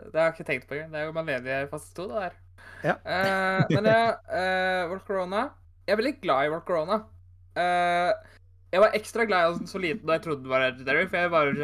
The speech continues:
Speaker 1: jeg var så stolt i vennegjengen min. Bare, "Se, jeg har fått en, eh, se, jeg fikk en legendary!"
Speaker 2: Ja, men det var jo sjelden i generasjon fem. Det var jo det.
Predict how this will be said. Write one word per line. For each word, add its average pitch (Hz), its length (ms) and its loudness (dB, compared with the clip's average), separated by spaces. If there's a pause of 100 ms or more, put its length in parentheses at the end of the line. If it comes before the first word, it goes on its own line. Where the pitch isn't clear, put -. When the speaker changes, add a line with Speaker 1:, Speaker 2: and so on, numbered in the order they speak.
(260)
Speaker 1:
jeg 135 160 -4
var 165 160 -2
så 160 300 -4
stolt 151 340 -4
i 165 80 -8
vennegjengen 120 320 -4
min. 156 140 -4
Bare, 147 120 0
"Se, 214 300 2
jeg 202 80 6
har 180 80 6
fått 180 240 -6
en, 180 240 -4
eh, 170 240 0
se, 180 160 -4
jeg 170 80 -6
fikk - 240 -14
en 175 160 -6
legendary!" 175 540 2 (640)
Speaker 2:
Ja, 156 100 2
men 196 80 4
det 180 80 0
var 117 160 6
jo 277 160 4
sjelden 180 720 -2
i 185 80 -6
generasjon 175 360 -2
fem. 214 180 -2 (180)
Det 208 80 -6
var 190 140 -2
jo 240 80 -8
det. 240 60 -12